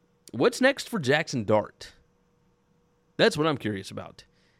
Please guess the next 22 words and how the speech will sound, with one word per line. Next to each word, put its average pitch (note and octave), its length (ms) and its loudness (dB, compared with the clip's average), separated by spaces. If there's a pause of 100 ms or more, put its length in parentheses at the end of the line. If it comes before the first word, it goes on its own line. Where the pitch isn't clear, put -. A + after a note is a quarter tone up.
(300)
Jackson B2+ 400 0
Dart, A#2+ 400 2 (120)
uh, G2+ 200 -12 (100)
threw G3 260 0
for G#2+ 420 -2
almost E3 280 -2
three A#2 160 -8
thousand G2 320 -2
yards. B2+ 320 -2
He A2+ 60 -6
rushed B2+ 220 -2
for - 100 -10
six - 180 -8
hundred G2+ 260 -4
fourteen. B2+ 440 -6
He A2+ 120 -6
did C#3+ 120 -6
have A2+ 160 -2
twenty-one G#2+ 360 -4
total G2+ 200 -8
touchdowns. - 640 -10 (1300)
But B2 560 4